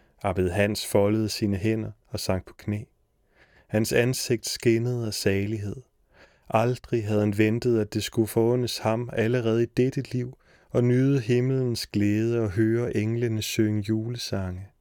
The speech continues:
Men ved siden af Abbed Hans stod urtegårdsmanden, der var fulgt med ham. Mørke tanker tumlede i hans hoved.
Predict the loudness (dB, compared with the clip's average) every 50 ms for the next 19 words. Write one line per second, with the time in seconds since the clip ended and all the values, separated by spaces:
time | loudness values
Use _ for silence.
0 | _ _ _ _ _ _ _ _ _ _ _ _ _ _ _ _ _ -4 -2 0
1 | 0 0 0 0 2 4 6 6 6 4 4 2 2 2 2 2 0 0 0 0
2 | -2 -2 -4 -4 -4 -6 -8 -8 -8 -10 -14 -18 _ _ -12 -12 -2 2 2 2
3 | 2 2 0 2 2 2 2 0 -4 -4 -4 -4 -4 -2 -2 0 0 0 0 -2
4 | -2 -2 -2 -2 -2 -2 -2 -2 -2 -4 -4 -2 -2 -4 -4 -4 -4 -8 -10 -12
5 | -16 _ _ _ _ _ _ _ _ _ _ _ _ _ _ _ _ _ _ 0
6 | 2 4 4 4 4 2 -2 -4 -2 0 0 2 2 0 0 -2 -4 -2 0 2
7 | 4 4 4 2 2 2 0 0 0 0 -2 -4 -4 -2 -2 0 0 -2 -2 -4
8 | -6